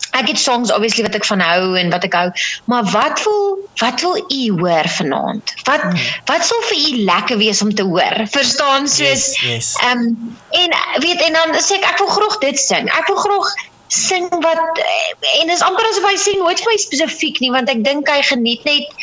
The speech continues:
Speaker 1: hy geniet ons, ons adoration, ons worship net so baie.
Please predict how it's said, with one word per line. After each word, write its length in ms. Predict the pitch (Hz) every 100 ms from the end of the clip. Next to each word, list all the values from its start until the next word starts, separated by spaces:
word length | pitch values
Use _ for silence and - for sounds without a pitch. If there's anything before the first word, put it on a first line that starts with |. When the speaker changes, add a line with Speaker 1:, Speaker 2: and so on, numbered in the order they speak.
| - - - -
Speaker 1:
hy 140 | 220
geniet 400 | 339 269 233 233
ons, 480 | 302 294 - - - - -
ons 180 | 233 - -
adoration, 680 | 262 240 196 175 202 - 220
ons 140 | 208
worship 520 | 185 190 202 202 226 233
net 180 | 233
so 120 | - 233
baie. 540 | 180 170 165 87 -